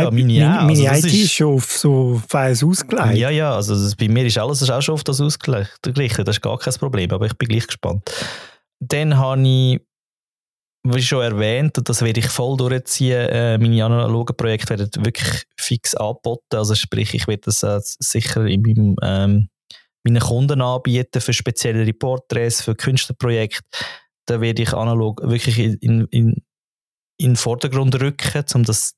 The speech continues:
Speaker 1: zeigen, was das, was das für coole Bilder kann geben. Und das auch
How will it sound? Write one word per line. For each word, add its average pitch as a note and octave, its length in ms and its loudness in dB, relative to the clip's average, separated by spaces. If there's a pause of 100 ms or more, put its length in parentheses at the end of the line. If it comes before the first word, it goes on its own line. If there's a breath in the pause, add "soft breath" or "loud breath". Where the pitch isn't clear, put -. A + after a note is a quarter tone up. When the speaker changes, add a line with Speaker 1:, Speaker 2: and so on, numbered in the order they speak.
Speaker 1:
zeigen, A#2 480 -2
was G#2+ 160 -2
das, - 320 -4
was G#2+ 140 -4
das - 180 -2
für G#2+ 160 -2
coole A#2+ 320 -2
Bilder B2 300 -2
kann G#2 200 -4
geben. G#2+ 280 -2 (1080 loud breath)
Und A2+ 260 -2
das A2 140 -2
auch G#2 120 -2